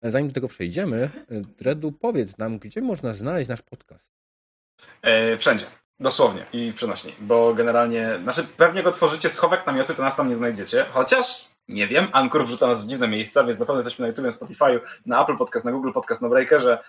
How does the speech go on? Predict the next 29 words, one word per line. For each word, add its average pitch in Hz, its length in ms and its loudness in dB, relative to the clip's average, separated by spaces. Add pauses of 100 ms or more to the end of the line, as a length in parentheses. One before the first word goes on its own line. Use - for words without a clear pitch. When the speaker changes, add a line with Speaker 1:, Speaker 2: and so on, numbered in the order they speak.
(240)
Speaker 2:
e, 101 340 -2 (1400)
nie 127 180 2
wiem, 98 180 -2 (180)
jeszcze 123 300 0
w - 60 -6
innych 113 240 -6
miejscach. 104 440 -6
Także 113 420 2 (280)
jeżeli 123 280 -6
słuchacie 127 500 4
muzyki 120 420 -4
lub 110 120 -6
podcastów 120 440 0
gdziekolwiek, 117 460 2
sprawdźcie, 117 420 2
czy - 140 -6
jak 107 80 -4
wpiszecie 117 380 0
R 104 100 2
P 120 80 0
Gatka, 113 280 4
to 98 80 -8
nas 98 140 -8
tam 98 120 -12
nie 92 100 -12
ma, 87 100 -14 (320)
bo 101 60 -10
może 92 200 -2
jesteśmy. - 320 -14